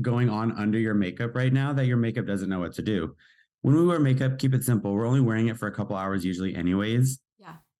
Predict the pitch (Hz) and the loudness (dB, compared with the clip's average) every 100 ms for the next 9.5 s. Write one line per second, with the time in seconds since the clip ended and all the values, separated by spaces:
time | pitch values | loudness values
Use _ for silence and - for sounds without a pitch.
0 | _ _ _ _ _ _ - 120 95 92 | _ _ _ _ _ _ 2 2 2 -2
1 | 110 - 139 135 151 139 127 117 127 127 | -2 0 -2 0 -2 0 0 2 0 2
2 | 131 131 113 101 - - 107 117 107 110 | 2 2 0 -4 -4 -4 0 2 0 2
3 | 120 123 107 104 110 131 135 139 143 135 | 2 2 2 0 0 -2 -2 -2 0 -2
4 | 135 107 101 98 98 101 104 92 98 95 | -2 -2 -2 -2 -4 -2 -2 0 0 -2
5 | 82 98 90 85 90 87 87 87 98 98 | -4 -4 -4 -2 -2 0 0 0 0 2
6 | 95 92 - 104 95 98 95 90 87 87 | 0 -2 -4 -2 -2 0 2 2 2 -2
7 | - - 71 65 - _ _ _ _ 240 | -4 -6 -4 -6 -8 _ _ _ _ -4
8 | 240 - - - 277 - 240 247 320 240 | -4 -6 -16 -10 -10 -8 -16 -14 -10 -10
9 | 196 185 208 208 202 | -6 -6 -4 -6 -8